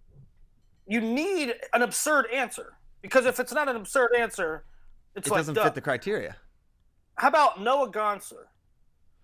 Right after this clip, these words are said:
Speaker 2: Yeah, not that one.
Speaker 1: Ote-, okay, you know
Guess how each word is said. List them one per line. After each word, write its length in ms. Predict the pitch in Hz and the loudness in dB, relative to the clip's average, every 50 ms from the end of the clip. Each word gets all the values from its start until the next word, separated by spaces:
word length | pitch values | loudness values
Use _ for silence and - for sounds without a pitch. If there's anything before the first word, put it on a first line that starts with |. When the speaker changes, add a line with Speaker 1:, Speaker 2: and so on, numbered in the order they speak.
| _ _ _ _ _ _ - - - - - - _ - - _ _ - - - - 104 | _ _ _ _ _ _ -20 -20 -20 -20 -20 -20 _ -20 -20 _ _ -20 -20 -20 -18 -12
Speaker 2:
Yeah, 200 | 110 127 139 143 | -8 -6 -4 -4
not 220 | 139 147 156 151 | -4 -6 -6 -6
that 200 | 156 147 156 127 | -6 -8 -8 -8
one. 180 | 104 104 104 101 101 - - _ _ _ _ - - - - - - - | -10 -12 -12 -12 -12 -12 -14 _ _ _ _ -20 -20 -20 -20 -12 0 4
Speaker 1:
Ote-, 240 | - 285 349 339 - 349 311 269 240 - - 262 | 6 6 6 6 4 4 6 6 4 4 2 0
okay, 360 | 254 - 277 214 196 214 226 - | 2 4 4 4 4 4 2 -2
you 80 | 233 247 | 0 4
know 120 | 320 370 | 4 4